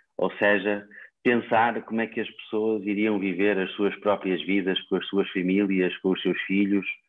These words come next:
ahm, misturando a sua vida familiar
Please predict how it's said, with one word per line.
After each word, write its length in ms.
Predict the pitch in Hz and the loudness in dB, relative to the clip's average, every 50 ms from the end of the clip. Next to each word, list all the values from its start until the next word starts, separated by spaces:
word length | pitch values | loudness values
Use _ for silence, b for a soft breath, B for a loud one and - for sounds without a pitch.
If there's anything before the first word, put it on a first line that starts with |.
| B B B B B B B B B - - | B B B B B B B B B -2 2
ahm, 480 | 92 95 92 92 92 92 90 90 87 | 4 4 6 6 6 4 4 2 0
misturando 1200 | 87 87 87 85 82 85 87 87 92 98 101 - - 110 104 104 104 104 101 90 95 98 95 95 95 | 0 0 0 0 0 0 0 2 4 4 2 2 2 2 4 4 4 4 4 4 4 4 6 6 4
a 100 | 92 90 | 4 2
sua 220 | - - 101 95 85 | 2 2 2 2 2
vida 280 | 85 95 95 80 90 87 87 85 82 82 80 80 78 73 71 71 73 - | 2 0 2 4 4 6 6 6 4 2 2 -2 -4 -4 -6 -6 -6 -2
familiar 680 | - 95 92 95 87 82 82 92 98 104 110 110 107 | 0 0 2 2 2 2 4 4 6 6 6 6 6